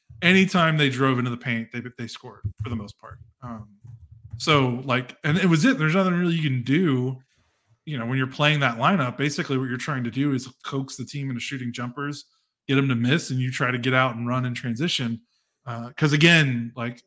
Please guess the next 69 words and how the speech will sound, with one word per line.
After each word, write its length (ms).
by 120
the 80
time 240
they 80
had 160
to 60
go 140
to 80
those 200
lineups, 340
they 80
were 180
already 180
down 420
double 240
digits. 420
So, 200
like, 320
that's 360
when 120
you're 120
in 60
the 60
point 300
of, 120
like, 160
okay, 240
we 100
gotta 160
junk 300
the 80
game 240
up. 220
And 100
that's 240
not 460
a 80
reliable 580
<laughs> 0
way 240
to 160
win 180
a 60
game, 460
to, 140
to 200
kinda 320
use 300
smoke 320
and 80
mirrors 460
to 120
try 140
to 100
get 120
yourself 360
back 220
into 240
it. 100
But 120
that's 180
kinda 240
what 160
they 80
were 80
forced 300
to 40
do, 220
because 640